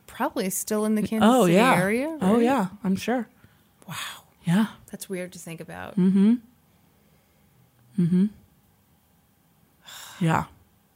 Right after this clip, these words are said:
Speaker 1: That was good.
Speaker 2: Yeah.
Speaker 1: I have a ton of show notes that I didn't write down.
Speaker 2: I have show notes, too.
Speaker 1: Okay.
Speaker 2: You first.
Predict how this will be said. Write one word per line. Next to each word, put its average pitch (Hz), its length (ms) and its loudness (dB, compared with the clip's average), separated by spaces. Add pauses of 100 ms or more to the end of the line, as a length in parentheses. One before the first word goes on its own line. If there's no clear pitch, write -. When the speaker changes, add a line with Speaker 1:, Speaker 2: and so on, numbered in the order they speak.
(160)
Speaker 1:
That 208 80 -10
was 185 140 -10
good. 165 320 -10 (720)
Speaker 2:
Yeah. 156 240 0 (1000)
Speaker 1:
I 190 80 -6
have 208 140 -4
a 214 40 -8
ton 196 340 -10
of 190 100 -8
show 185 220 -6
notes 202 260 -4
that 190 100 -4
I 170 80 -2
didn't 165 220 -6
write 165 200 -6
down. - 340 -10
Speaker 2:
I 190 140 -2
have 285 180 0
show 190 160 -4
notes, - 360 -8
too. 208 460 2 (140)
Speaker 1:
Okay. 208 480 -6 (920)
Speaker 2:
You 294 160 0
first. - 400 -2